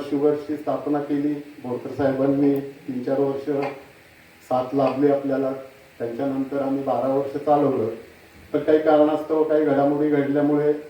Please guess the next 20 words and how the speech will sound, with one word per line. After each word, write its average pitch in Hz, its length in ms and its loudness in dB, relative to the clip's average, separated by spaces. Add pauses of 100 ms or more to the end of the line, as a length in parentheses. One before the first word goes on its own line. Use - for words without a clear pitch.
(960)
आमच्याकडनं 143 920 0 (420)
दोन 143 300 2
सीझन 147 480 2
बंद 143 260 2
राहिले. 123 420 0 (1080)
तर - 120 -10
त्या 147 140 2
दरम्यान 151 340 4
आम्ही 156 220 2
बरीच 160 340 2
चाचपणी - 480 2
केली, 156 280 -6
काय 147 300 -2
करावं 147 320 -2
काय 143 180 0
नाही, 143 180 -2
काय 139 220 0
करावं 135 300 0
काय 135 260 -4
नाही. 107 140 -6